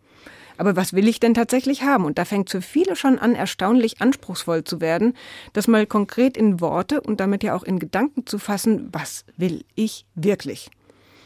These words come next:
Ja, und dann noch mit so einer kleinen energetischen Übung verziert, nenne ich's mal, die wirklich das Ganze wie dem Turbo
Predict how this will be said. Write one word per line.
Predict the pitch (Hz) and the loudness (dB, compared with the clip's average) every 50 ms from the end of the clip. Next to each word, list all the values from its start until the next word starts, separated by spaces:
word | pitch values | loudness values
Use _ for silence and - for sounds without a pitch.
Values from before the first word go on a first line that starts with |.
| - - _ - 190 | -20 -18 _ -2 0
Ja, | 196 | 2
und | 170 170 175 - | 2 2 2 4
dann | 185 214 | 4 4
noch | 208 190 | 4 4
mit | 190 196 175 - | 2 0 0 2
so | 190 | 0
einer | 190 190 175 | 0 0 0
kleinen | - 185 175 180 190 | -2 -2 0 0 0
energetischen | - 185 190 180 180 175 180 180 196 - 202 143 | 0 0 0 0 0 -2 -4 -4 -4 -6 -4 -2
Übung | - 208 190 208 214 214 208 202 | -2 0 2 4 4 4 4 2
verziert, | - - 185 156 - - - - - 208 226 285 254 - - - - | 2 -2 -4 -4 -6 -10 -8 -2 2 4 6 6 6 4 0 -6 -2
nenne | 208 202 214 214 | 0 2 2 2
ich's | 208 - | 0 -2
mal, | - 208 196 196 190 | -2 0 0 0 0
die | 185 180 180 | 0 0 -2
wirklich | 190 190 196 202 - | -2 -2 -2 -6 -6
das | - 180 175 | -6 -6 -4
Ganze | - 180 185 185 180 190 185 - | -2 -2 0 0 0 -2 -2 -2
wie | - 180 196 190 160 | -2 -4 -4 -4 -4
dem | - - 185 165 160 160 _ - | -6 -6 -6 -4 -6 -6 _ -10
Turbo | - - 214 277 269 202 170 160 147 | -4 0 2 4 4 4 2 0 0